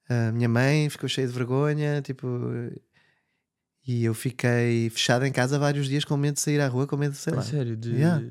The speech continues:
Speaker 1: Eu fiquei super traumatizado, mas foi bom, eh, no, no, a largo, a longo prazo, porque,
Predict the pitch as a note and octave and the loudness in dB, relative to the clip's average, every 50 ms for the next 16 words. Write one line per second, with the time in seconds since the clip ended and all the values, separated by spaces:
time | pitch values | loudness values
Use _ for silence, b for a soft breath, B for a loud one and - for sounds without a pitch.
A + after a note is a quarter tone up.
0 | A#2+ - - D3 - - C3 - A#2+ B2 C#3 D3+ E3+ b b b b b b b | -10 -8 -8 -4 -4 -4 -2 0 2 2 2 2 -2 b b b b b b b
1 | b b _ _ _ - - - - - C4+ B3 - A3+ G#3+ F#3 - G3 F#3+ F#3+ | b b _ _ _ -6 -4 -2 0 0 0 2 2 2 2 4 6 6 6 6
2 | F#3+ F3+ G3 G3 F3 F3+ E3 D#3+ E3+ F#3 - - G3+ G3 E3+ F#3 G3 G3+ G#3 G#3+ | 4 4 2 2 2 2 2 2 0 -2 2 4 4 4 6 6 4 4 4 2
3 | G#3 G#3 G3+ G3 F#3+ F#3 F#3 F#3 F#3 F#3+ F#3+ F3+ F3+ F3 E3+ E3 D#3+ D#3+ D#3 D#3 | 0 0 0 0 0 0 0 0 0 -2 -2 -2 0 0 0 0 0 0 2 2
4 | D3+ D3 D3 - C#3+ C#3+ C#3+ C#3+ C#3+ C#3 - - - C#3 C#3 C#3 C#3+ C#3+ C3+ - | 2 2 2 2 2 4 4 4 2 0 -2 -4 -2 0 0 2 0 0 0 0
5 | C#3+ C#3+ D3+ - - - D3+ D3 - E3 D#3 | 0 0 0 -2 -4 -6 -8 -4 0 0 0